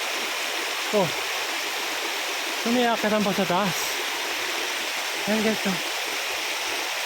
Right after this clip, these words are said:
Tignan yung pawis ko, guys. Ayan. Pinunasan ko na kanina yan. <laughs> Hindi kasi namin alam kung saan kami pupunta.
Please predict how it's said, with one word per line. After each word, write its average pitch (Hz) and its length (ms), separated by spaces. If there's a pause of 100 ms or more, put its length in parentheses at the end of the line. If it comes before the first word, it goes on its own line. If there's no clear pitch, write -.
(280)
Tignan 170 240
yung 165 80
pawis 156 240
ko, 151 80
guys. 135 380 (580)
Ayan. 139 320 (1400)
Pinunasan 160 400
ko 160 80
na 156 80
kanina 151 320
yan. 131 240
<laughs> - 2250
Hindi 185 160
kasi 185 80
namin 190 320
alam 190 160
kung 190 80
saan 175 160
kami 180 160
pupunta. 165 340